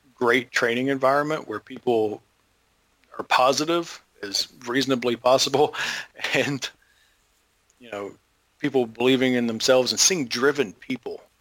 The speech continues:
you know, people who are really wanting to go after what they, they set their goals for. And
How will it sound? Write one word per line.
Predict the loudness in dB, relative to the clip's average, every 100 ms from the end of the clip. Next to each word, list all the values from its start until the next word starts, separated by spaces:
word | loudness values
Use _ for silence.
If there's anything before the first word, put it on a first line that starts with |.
| _
you | -10
know, | -10 -8
people | -4 -4 -2
who | 2
are | 2 2
really | 2 2 0
wanting | 0 0 -2 -6
to | -12
go | -4 0 2
after | 0 -2
what | -4 -6 -4
they, | -4 -4 -8 _ _ _ _ _ -20 -20 _ _
they | -2
set | 0 2 2 0
their | -8
goals | -6 -4 -2 -4
for. | -4 -8
And | -8